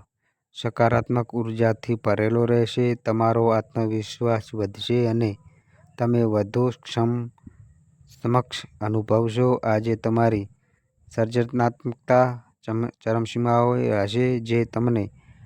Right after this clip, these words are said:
નવા વિચારોને અમલમાં મૂકવાની હિંમત આપશે અને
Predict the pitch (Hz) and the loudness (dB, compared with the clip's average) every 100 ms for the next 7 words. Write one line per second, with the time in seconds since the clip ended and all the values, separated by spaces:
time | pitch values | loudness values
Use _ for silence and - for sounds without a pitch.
0 | - - 104 117 117 113 110 120 120 123 | -20 -4 0 4 4 2 2 2 4 2
1 | 123 127 117 110 113 117 120 117 107 - | 0 -2 -2 -2 0 0 0 -2 -4 -4
2 | 113 113 117 107 104 110 - 117 117 - | -2 0 0 0 -2 -2 2 2 0 -2
3 | 127 127 117 117 101 | -2 0 0 -2 -2